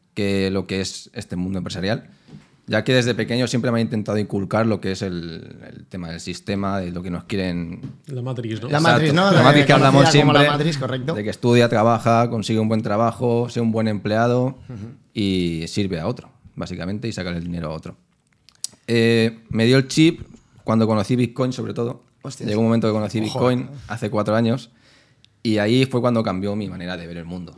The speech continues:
Speaker 1: de decir, "Ostras, eh, Bitcoin, lo que significa". Empecé a ver a gente que hablaba de unos temas que yo no conocía: tema emprendimiento.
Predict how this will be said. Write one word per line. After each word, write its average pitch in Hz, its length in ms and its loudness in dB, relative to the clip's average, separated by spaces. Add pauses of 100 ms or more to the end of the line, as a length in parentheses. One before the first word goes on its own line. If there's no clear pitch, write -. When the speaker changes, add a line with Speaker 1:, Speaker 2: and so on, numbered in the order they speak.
Speaker 1:
de 90 80 -12
decir, 87 380 -12
"Ostras, - 480 -14 (640)
eh, 76 280 -16
Bitcoin, 98 420 -10
lo 90 80 -10
que 92 60 -12
significa". 90 480 -8
Empecé 113 260 -8
a 90 40 -6
ver 92 120 -4
a 90 60 -8
gente 87 320 -12
que 92 80 -10
hablaba 87 320 -6
de 85 80 -6
unos 90 180 -8
temas 92 240 -8
que 92 100 -12
yo 87 80 -8
no 87 100 -10
conocía: 101 520 -6 (320)
tema 90 160 -10
emprendimiento. 92 760 -6